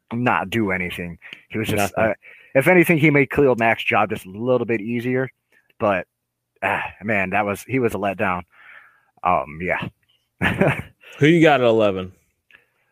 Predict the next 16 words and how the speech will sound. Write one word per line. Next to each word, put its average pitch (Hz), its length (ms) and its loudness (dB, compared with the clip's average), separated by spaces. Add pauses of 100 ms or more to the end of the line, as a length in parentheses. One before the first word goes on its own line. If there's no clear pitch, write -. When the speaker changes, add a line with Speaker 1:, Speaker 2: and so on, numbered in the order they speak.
(580)
Speaker 1:
Um, 120 100 2
Speaker 2:
Or 117 500 6
did 151 160 4
you 160 100 4
already 151 180 4
give 123 200 -4
your 104 140 -2
eleven? 90 340 -4
Speaker 1:
Yeah, 151 140 4
I 139 40 4
gave 139 220 2
my 110 100 2
eleven. 110 260 -2
We're 104 100 -2
at 95 80 -8
twelve. 92 240 -8